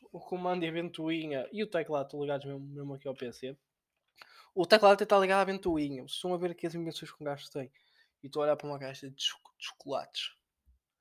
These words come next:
Malta, eu estou farto de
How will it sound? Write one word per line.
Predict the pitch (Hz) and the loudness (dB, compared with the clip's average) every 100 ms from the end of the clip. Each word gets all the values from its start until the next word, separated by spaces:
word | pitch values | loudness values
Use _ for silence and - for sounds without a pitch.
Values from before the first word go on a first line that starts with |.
| _ _ _ _ _ - - - | _ _ _ _ _ -20 -20 -14
Malta, | 170 160 135 - - | -4 -2 -2 -8 -12
eu | 170 | -10
estou | - 196 | -8 -8
farto | 175 - - 180 170 - | -10 -12 -10 -8 -8 -10
de | 147 | -12